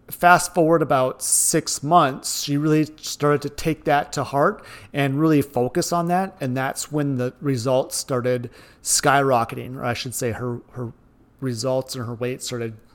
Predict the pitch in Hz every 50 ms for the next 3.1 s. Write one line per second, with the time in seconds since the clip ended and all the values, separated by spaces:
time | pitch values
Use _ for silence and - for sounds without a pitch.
0 | _ - 117 104 139 123 110 - - - - - _ _ - - - - - -
1 | - - - 135 139 135 131 131 127 127 123 117 107 - - - _ _ _ _
2 | _ _ _ _ _ - - - - - - - 165 147 143 143 143 139 139 131
3 | -